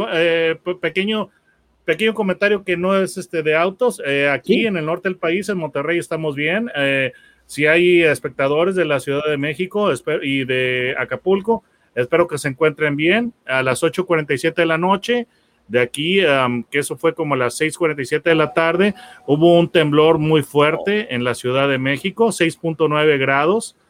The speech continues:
Speaker 2: Oh,
Speaker 1: y
Speaker 2: wow.
Speaker 1: fue un temblor, eh, que fue oscilatorio y trepidatorio.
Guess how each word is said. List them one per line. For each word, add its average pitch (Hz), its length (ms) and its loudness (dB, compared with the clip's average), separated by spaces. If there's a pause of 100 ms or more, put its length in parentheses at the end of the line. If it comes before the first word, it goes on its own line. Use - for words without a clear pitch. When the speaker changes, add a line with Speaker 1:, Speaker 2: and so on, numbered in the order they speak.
(160)
Speaker 2:
Oh, 175 180 -10
Speaker 1:
y - 60 0
Speaker 2:
wow. 202 140 0
Speaker 1:
fue 160 280 4
un 160 200 -2
temblor, 160 680 0
eh, 123 420 -4
que 123 120 -12
fue 160 360 0 (360)
oscilatorio 190 840 0
y 143 120 -6
trepidatorio. 160 880 0